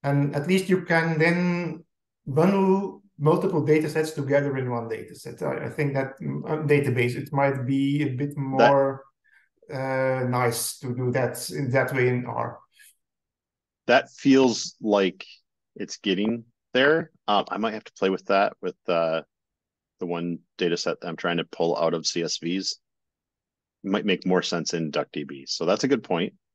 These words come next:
Speaker 2: Um, yeah, I don't know. I,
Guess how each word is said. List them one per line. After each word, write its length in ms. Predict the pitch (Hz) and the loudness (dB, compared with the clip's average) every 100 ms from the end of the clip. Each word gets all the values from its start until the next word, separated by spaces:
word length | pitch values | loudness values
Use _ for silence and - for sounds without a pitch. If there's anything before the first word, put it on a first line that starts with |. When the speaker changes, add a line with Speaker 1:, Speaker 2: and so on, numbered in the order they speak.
| _ | _
Speaker 2:
Um, 420 | 87 80 78 76 73 _ _ _ _ _ _ _ _ _ _ _ _ _ _ _ _ _ _ _ _ _ _ | 0 2 2 -4 -12 _ _ _ _ _ _ _ _ _ _ _ _ _ _ _ _ _ _ _ _ _ _
yeah, 260 | 127 127 92 | 6 8 6
I 100 | 107 | 4
don't 140 | 127 147 | 6 6
know. 160 | 123 | 4
I, 320 | - 117 127 | 6 6 6